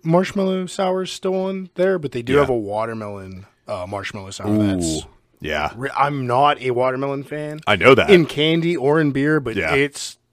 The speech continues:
Speaker 1: definitely my favorite watermelon beer I've
Speaker 2: Cool,
Speaker 1: ever had.
Speaker 2: man. Well, it is Friday. Maybe when we're done here, we can run down to the old
Speaker 1: They
Speaker 2: McKees
Speaker 1: are,
Speaker 2: Rocks.
Speaker 1: they are open for a few hours.
Speaker 2: <laughs> So, speaking of last-minute ideas, like, we have to go to Abjuration.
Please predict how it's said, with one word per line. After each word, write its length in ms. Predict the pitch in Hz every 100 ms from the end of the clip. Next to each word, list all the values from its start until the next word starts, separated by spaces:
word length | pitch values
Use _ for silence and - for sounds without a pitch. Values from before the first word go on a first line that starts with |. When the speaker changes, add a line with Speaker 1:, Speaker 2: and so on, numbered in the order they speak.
| _
Speaker 1:
definitely 380 | 156 156 143 135
my 140 | 120
favorite 240 | 113 113 107
watermelon 460 | 104 98 98 92
beer 180 | 92 85
I've 60 | 85
Speaker 2:
Cool, 160 | - -
Speaker 1:
ever 60 |
had. 140 | 92 71
Speaker 2:
man. 140 | 78 - _ _ _ - _ _ _ _ _ _
Well, 240 | 117 117 110
it 100 | 107
is 140 | 113 107
Friday. 340 | - 110 87 76
Maybe 140 | 82
when 120 | 85
we're 100 | 85
done 200 | 80 90
here, 360 | 98 82 78 82 -
we 120 | 85
can 400 | - 80 76 78 - -
run 260 | - 85 78
down 220 | 80 78
to 60 | 76
the 140 | 78
old 200 | 76 76
Speaker 1:
They 80 | -
Speaker 2:
McKees 80 | 120
Speaker 1:
are, 140 | 139
Speaker 2:
Rocks. 240 | 110 82 76
Speaker 1:
they 60 | 117
are 220 | 113 139
open 180 | 156 127
for 140 | 101
a 40 |
few 180 | - -
hours. 180 | 131 127
Speaker 2:
<laughs> 1300 | - 587 - 233 - - - - 190 220 226 220 208
So, 360 | - 160 147 120 - -
speaking 400 | - 175 226 208
of 260 | 139 117 98
last-minute 800 | - 101 110 143 - 131 123 107
ideas, 720 | 95 92 117 127 95 104 98
like, 160 | 98
we 120 | 120
have 180 | 127 98
to 60 | 95
go 120 | 98
to 80 | -
Abjuration. 840 | 92 85 87 113 139 101 98 95